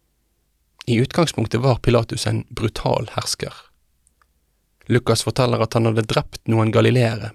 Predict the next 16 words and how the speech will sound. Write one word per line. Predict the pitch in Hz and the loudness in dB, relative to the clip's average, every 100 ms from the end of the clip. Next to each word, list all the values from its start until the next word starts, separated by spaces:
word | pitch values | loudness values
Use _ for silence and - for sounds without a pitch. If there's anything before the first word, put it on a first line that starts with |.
| 120 | 0
Blodet | 143 135 113 107 107 | 2 2 2 0 0
deres | - 127 - 113 | -2 -4 -4 0
blandet | 117 135 139 - | 2 4 2 0
seg | 117 | -2
med | 110 107 | 0 2
blodet | 135 120 107 - | 4 4 0 -2
fra | 107 | -2
dyrene | 113 120 110 110 - | 0 0 0 -4 -4
de | |
ofret, | - - 131 - | -6 -6 -10 -8
står | - 113 | -4 -2
det | 110 | -2
i | |
Lukas | 123 - 120 - | -6 -8 -8 -4
tretten | - - - 113 - | -4 -4 -8 -10 -8
en. | 110 110 | -8 -8